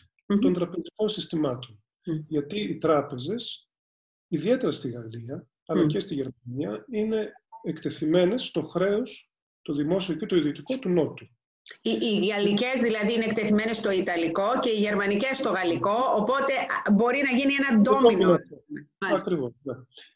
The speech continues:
Speaker 2: Και με κάποιους υπολογισμούς που είναι αρκετά εύκολοι, γιατί η τράπεζα, μ, Διεθνό Διακανονισμό στη Βασιλεία,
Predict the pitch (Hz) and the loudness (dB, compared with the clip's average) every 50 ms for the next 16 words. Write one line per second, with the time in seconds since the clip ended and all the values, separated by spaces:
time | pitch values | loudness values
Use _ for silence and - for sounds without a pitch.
0 | _ _ _ - 214 196 185 - 202 196 180 190 240 233 233 233 - - - 208 | _ _ _ 4 4 4 4 4 0 0 4 4 4 4 4 2 -2 2 4 6
1 | 180 170 165 165 156 156 165 170 180 202 - - 214 202 190 180 180 180 175 170 | 6 6 6 4 4 4 4 4 4 2 0 -2 -2 0 0 0 0 -2 -2 0
2 | 175 160 151 143 131 - - - 131 131 156 202 185 180 165 165 - 175 170 170 | 2 4 4 4 2 -2 -4 -6 -4 -2 -2 0 0 -2 -2 -2 0 0 2 2
3 | 170 170 180 180 156 156 151 151 160 160 156 156 160 147 143 156 151 151 147 147 | 2 0 0 0 -2 -2 2 2 2 2 2 0 -2 -2 0 0 2 2 0 0
4 | 147 147 147 147 143 156 190 220 - 170 143 143 139 143 139 - 165 147 151 156 | 0 -2 -2 -4 -4 -6 -8 -12 -14 -12 -10 -8 -6 -6 -4 -2 -2 0 2 0
5 | 143 143 - 143 139 139 131 - 170 160 143 - - 147 135 - - - 131 135 | 0 0 -2 -4 -4 -4 -2 0 2 0 0 0 -2 -4 -4 -4 -6 -10 -8 -6
6 | 135 120 | -6 -6